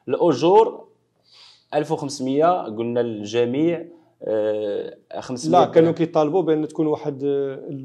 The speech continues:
Speaker 2: من الميزانيه العامه ديال الدوله، تكون الاجور كتجي من الميزانيه العامه،
Speaker 1: ايه،
Speaker 2: ماشي
Speaker 1: غادي ن-، واخا
Speaker 2: نعم.
Speaker 1: نكمل معاك في، مزيان ملي
Speaker 2: نعم.
Speaker 1: جبدنا هادشي ديال الوظيفه العموميه، نكمل
Speaker 2: نعم.
Speaker 1: معاك في الملف
Speaker 2: نعم.
Speaker 1: ديال المفروض عليهم التعاقد، لانه
Speaker 2: نعم.
Speaker 1: كانت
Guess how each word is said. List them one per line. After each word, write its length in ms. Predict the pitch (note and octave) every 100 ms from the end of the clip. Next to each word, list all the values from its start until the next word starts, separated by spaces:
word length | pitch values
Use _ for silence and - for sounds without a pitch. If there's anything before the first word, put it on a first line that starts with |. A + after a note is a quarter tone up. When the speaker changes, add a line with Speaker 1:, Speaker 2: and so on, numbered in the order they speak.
| C3+
Speaker 2:
من 200 | D3 C#3+
الميزانيه 440 | C3+ C3 D#3+ D#3
العامه 340 | C3 C3 C#3
ديال 180 | C3 C#3
الدوله، 260 | A#2+ C3+ F3+
تكون 260 | F3+ D3+
الاجور 280 | D3+ E3+ C#3+
كتجي 200 | D#3+ C3+
من 40 | D#3
الميزانيه 260 | C#3+ D3+
العامه، 360 | C#3 B2 B2+ A#2+
Speaker 1:
ايه، 260 | E3+ C#3+
Speaker 2:
ماشي 140 | - -
Speaker 1:
غادي 260 | A2+ C#3 D#3
ن-، 120 | D3
واخا 280 | C#3 C3 C3
Speaker 2:
نعم. 80 | C3+
Speaker 1:
نكمل 340 | E3+ F3 E3+
معاك 200 | C3+ D3+
في، 180 | - C3+
مزيان 340 | B2 A#2+ D3+
ملي 120 | D3
Speaker 2:
نعم. 100 | B2+
Speaker 1:
جبدنا 200 | A2 A#2+
هادشي 200 | B2 A#2+
ديال 180 | A#2+ B2
الوظيفه 420 | A#2 A#2+ A#2 A#2+
العموميه، 420 | A#2 A2+ C3 D3+ F3+
نكمل 340 | - C#3+ D3
Speaker 2:
نعم. 60 | C3
Speaker 1:
معاك 220 | A#2+ C3
في 100 | -
الملف 220 | B2+ A#2+
Speaker 2:
نعم. 100 | -
Speaker 1:
ديال 120 | A2+
المفروض 320 | A#2 A2+ A2+
عليهم 140 | G#2+ A2+
التعاقد، 480 | A2 G#2+ B2 C3+ B2
لانه 220 | B2 A#2+
Speaker 2:
نعم. 200 | A#2 G#2+
Speaker 1:
كانت 320 | - G2+ G2+